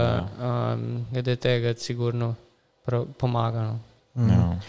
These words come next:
Speaker 3: Se mi zdi, da je bilo eno tako vprašanje, ke smo vsi ga v bistvu hoteli vedeti, pa noben ni čisto točno vedel, kaj si ti dobil v bistvu od ekipe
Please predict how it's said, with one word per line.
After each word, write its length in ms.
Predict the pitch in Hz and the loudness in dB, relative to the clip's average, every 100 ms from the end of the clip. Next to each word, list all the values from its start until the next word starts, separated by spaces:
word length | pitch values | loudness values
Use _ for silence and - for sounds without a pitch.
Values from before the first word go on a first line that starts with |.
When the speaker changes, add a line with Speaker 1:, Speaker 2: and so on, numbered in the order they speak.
| - - | -14 -6
Speaker 3:
Se 180 | - 151 | 6 10
mi 80 | |
zdi, 60 | 156 | 12
da 60 | 156 | 10
je 60 | |
bilo 100 | 151 | 8
eno 120 | 151 | 4
tako 280 | 151 147 160 | 4 4 4
vprašanje, 520 | 151 143 - 139 151 | 4 4 6 6 6
ke 140 | 143 143 | 6 4
smo 220 | - 139 | 6 6
vsi 260 | 135 147 143 | 6 4 4
ga 100 | 139 | 4
v 40 | |
bistvu 200 | 139 143 | 4 2
hoteli 320 | 135 143 147 | 2 4 4
vedeti, 140 | 147 143 | 2 4
pa 80 | 139 | 2
noben 240 | 143 147 | 4 4
ni 100 | 147 | 4
čisto 220 | 147 139 | 2 2
točno 220 | 147 - | 2 4
vedel, 200 | 143 147 | 4 4
kaj 180 | 143 180 | 4 4
si 120 | - 151 | 4 4
ti 140 | 165 | 6
dobil 280 | 147 147 139 | 8 8 6
v 40 | |
bistvu 260 | 131 - 131 | 6 6 6
od 100 | 123 | 6
ekipe 420 | 117 143 - | 6 6 6